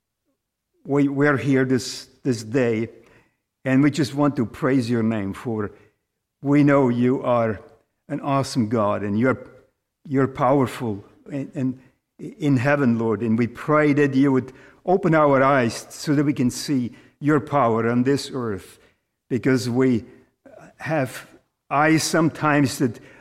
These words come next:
uh, are fearful and, and cannot see what you're doing. And we know you are, you're building a kingdom, and we want to be able to see where we fit in and, and how we can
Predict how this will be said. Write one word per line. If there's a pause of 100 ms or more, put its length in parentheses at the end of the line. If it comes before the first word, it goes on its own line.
uh,
are (280)
fearful
and,
and
cannot
see
what
you're
doing. (1000)
And
we
know
you
are,
you're
building
a
kingdom, (760)
and
we
want
to
be
able
to
see (480)
where
we
fit
in
and,
and
how
we
can